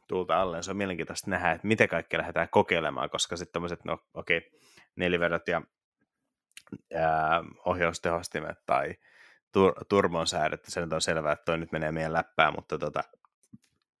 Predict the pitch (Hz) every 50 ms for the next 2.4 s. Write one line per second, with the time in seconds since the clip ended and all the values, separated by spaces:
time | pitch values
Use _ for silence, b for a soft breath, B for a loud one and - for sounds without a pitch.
0 | _ _ - 110 104 92 90 85 87 - - - - - 87 82 85 82 90 -
1 | - 90 90 85 85 87 101 95 80 73 87 92 85 80 82 85 87 - - 87
2 | 85 - - - - 76 73